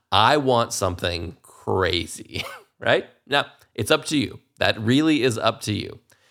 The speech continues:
Um, but that's something I work with my clients on, right? Like, how do we determine the level of impact they can have? How do we determine how far they can really go? And how do I help them get out of their own way? But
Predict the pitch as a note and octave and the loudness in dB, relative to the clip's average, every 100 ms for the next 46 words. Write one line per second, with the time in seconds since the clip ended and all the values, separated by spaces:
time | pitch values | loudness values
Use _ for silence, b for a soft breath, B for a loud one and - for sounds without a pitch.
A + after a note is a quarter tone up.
0 | b b E2 E2 D#2+ F2+ C3+ C3 G3 G3+ | b b -4 -2 -4 -4 2 4 4 2
1 | G3 F#3 F3 F#3 F3+ G3 G3 A#3 F3 A2 | 2 2 4 2 2 0 4 4 4 2
2 | G2+ F#2 A2+ B2+ F3+ A#2+ G#2 - b b | -2 -2 4 4 4 2 0 -2 b b
3 | - A2+ D3 D#3+ D#3 D3+ C#3 A2+ A#2 G2+ | -2 2 2 2 2 2 0 -4 -2 0
4 | F#2+ F#2+ F#2 G2 G2 G#2 G2 - F#2+ F2+ | 0 -2 -2 0 0 0 -2 -2 -6 -4
5 | F2+ - F#2 F2+ E2 D#2+ D2 - F#2 G#2+ | -6 -4 -8 -6 -8 -4 -4 -2 0 2
6 | A#2 A#2 G#2+ - G2 F#2+ F2+ F#2 B B | 0 -2 -4 -4 -4 -2 -4 -6 B B
7 | - A#2 - G2 F#2+ F2+ F2 - E2+ F2+ | 2 2 2 2 2 0 -6 -6 -6 -6
8 | F2 E2+ E2 D#2 D#2 C#2+ - - F#2 E2+ | -6 -6 -4 -2 -2 -6 -6 -2 -2 -2
9 | D#2+ F#2 E2+ - E2+ E2+ b b - G2 | -4 -6 -8 -6 -8 -8 b b -6 -2
10 | F2 E2+ E2+ E2 - F2 D#2+ D2+ G1+ - | 0 -2 -2 -4 -2 -4 -4 -8 -10 -4
11 | - - _ | -4 -4 _